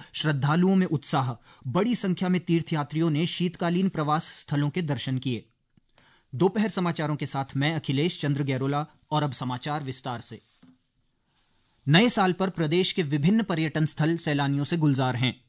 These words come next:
वहीं आज सुबह से ही राजधानी देहरादून सहित राज्य के विभिन्न मंदिरों में लोगों की भीड़ उमड़ रही है।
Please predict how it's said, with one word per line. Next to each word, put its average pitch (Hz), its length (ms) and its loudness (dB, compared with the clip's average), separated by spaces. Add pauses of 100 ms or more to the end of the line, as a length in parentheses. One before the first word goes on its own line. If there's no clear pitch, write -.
(420)
वहीं 160 320 4 (260)
आज 165 180 2
सुबह 226 340 2
से 185 140 0
ही 170 160 4
राजधानी 147 480 2
देहरादून 151 460 2
सहित 156 440 -2
राज्य 160 340 0
के 214 120 0
विभिन्न 160 360 4
मंदिरों 160 360 4
में 147 200 2
लोगों 156 300 2
की 180 140 0
भीड़ 170 300 2
उमड़ 143 240 4
रही 127 200 -2
है। 123 260 -4